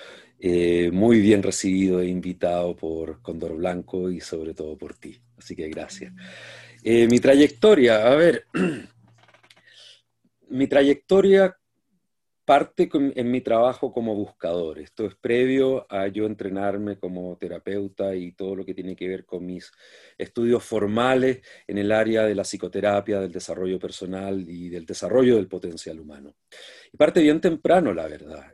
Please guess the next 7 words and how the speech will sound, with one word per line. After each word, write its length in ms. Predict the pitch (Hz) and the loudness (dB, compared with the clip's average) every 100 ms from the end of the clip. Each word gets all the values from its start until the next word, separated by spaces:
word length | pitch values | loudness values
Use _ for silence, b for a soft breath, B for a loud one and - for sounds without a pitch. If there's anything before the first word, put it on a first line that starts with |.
| - | -10
Eh, 380 | 98 95 101 95 | -2 0 2 2
parte 300 | 113 113 - | 0 -2 -2
cuando 180 | 117 107 | -6 -4
yo 160 | 104 101 | -6 -4
tenía 240 | 107 107 | -4 -4
diecisiete 640 | 101 98 95 - 135 143 | -4 -6 -6 -2 0 4
años, 420 | 127 95 98 104 | 4 2 -6 -12